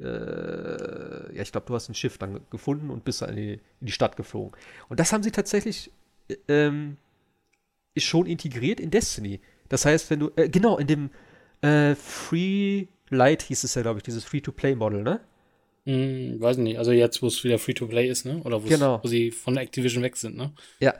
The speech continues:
Speaker 1: ich glaub, da haben sie das integriert, weil dann eben neue Spieler dazugekommen sind und die hatten dann diese Mission und wir hatten dann aber auch Möglichkeiten, dort irgendwelche kleinen Missionen zu machen und so. Und da hat's schon angefangen, wo ich dachte, "What the fuck?" So, und jetzt auch mit dem ganzen, ich, ich sag ja, ich,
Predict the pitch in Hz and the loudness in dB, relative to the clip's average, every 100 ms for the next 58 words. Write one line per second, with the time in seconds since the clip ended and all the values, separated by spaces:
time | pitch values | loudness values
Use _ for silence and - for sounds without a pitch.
0 | - - - 175 - 185 202 175 127 123 | -8 -4 2 2 2 2 4 2 2 0
1 | 131 110 113 107 107 131 131 135 147 135 | -2 -4 -4 -2 -2 2 4 4 2 -2
2 | 139 135 160 165 160 - 170 - 160 165 | -2 -2 0 0 0 -2 -6 -2 -2 0
3 | 175 175 123 139 151 147 127 113 113 107 | -2 -4 -4 0 0 2 -2 -2 -4 -4
4 | - 147 196 220 131 117 135 151 147 139 | -2 0 2 0 -4 0 2 2 0 0
5 | 135 135 135 139 135 - 123 113 135 135 | 0 0 -2 -4 -2 0 0 2 2 2
6 | 131 117 107 - 143 202 196 - 180 170 | 0 -6 -8 2 4 4 0 -4 -4 -6
7 | - 165 160 156 - 165 165 - - - | -6 -4 -4 -6 -4 -4 -4 -16 -20 -16
8 | - 123 143 143 - 123 143 - 120 113 | -6 2 4 4 0 -2 -2 -2 -4 -4
9 | 113 113 98 127 - - - - - - | -6 -6 -6 -8 -8 -12 -6 -6 -6 -14
10 | - - _ - - 127 123 139 - - | -20 -20 _ -6 2 2 4 2 2 0
11 | 127 123 143 127 131 139 139 123 - - | 0 2 0 0 0 0 -6 -8 -10 -8
12 | - 117 175 196 | -4 2 4 4